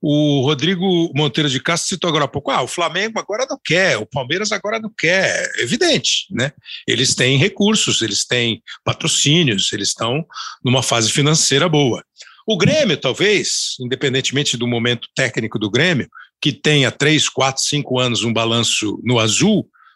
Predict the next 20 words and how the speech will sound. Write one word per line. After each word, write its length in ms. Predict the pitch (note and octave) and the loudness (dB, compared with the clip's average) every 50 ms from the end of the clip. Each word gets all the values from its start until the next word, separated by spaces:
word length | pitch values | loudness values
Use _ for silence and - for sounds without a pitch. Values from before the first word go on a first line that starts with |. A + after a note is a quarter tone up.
| _ _ - | _ _ -2
talvez 320 | E3+ - C3 D3 C3 A#2 | -2 0 0 0 -2 -2
o 60 | D#3 | -2
Grêmio 260 | D3+ C3+ A#2+ A2+ A#2 B2 | -2 -2 -2 -2 -2 -2
não 100 | D3 D3 | -2 -2
precise. 680 | - G#3+ - - - A3 A3 A3 F#3 A#2+ - - - - _ _ _ - - - - - - - - - _ | -2 0 0 0 2 2 2 2 2 0 -2 -4 -6 -10 _ _ _ -20 -20 -20 -20 -20 -20 -20 -20 -14 _
Mas 120 | - A#3+ A#3+ | -4 -2 0
você 220 | C4+ - - D4 | 0 0 0 0
chegou 260 | - - C4 A#3 C#4 D4 | 0 -2 -2 -2 -2 -2
a 40 | |
fazer 260 | C#4 - G#3+ F3 F#3+ F#3+ | -2 -2 -2 -2 0 0
uma 140 | F#3 D#3+ | -2 -2
pesquisa, 580 | - - C#3+ C3 - - - - A3 A3+ E3+ E3 | -2 -4 -4 -4 -2 -4 -2 -2 -2 -2 0 0
uma 120 | F3 F3 | 0 -2
enquete, 800 | D#3 C#3+ B2 - - F#3+ A3 A#3+ G#3 - - - - - G#2 - _ _ - - - - - - | -2 -2 -4 -6 -4 -2 -2 0 -2 -4 -4 -6 -8 -8 -8 -12 _ _ -20 -20 -20 -20 -12 -6
pra 140 | D#3 D#3+ D3 | -4 -2 0
saber 340 | - E3 D3 B2+ D#3+ F3 - | 0 0 0 2 2 2 2
se 160 | - - C3+ | 2 0 0
os 120 | - - - | 0 -2 -2
clubes 360 | - E3+ E3+ D3 C#3 A#2+ B2 | -2 -2 0 0 0 0 0
estão, 580 | B2 A#2 - - - E3 D3+ D3 C#3+ C3+ C3 | 0 -2 -2 -2 0 0 0 0 0 -2 -4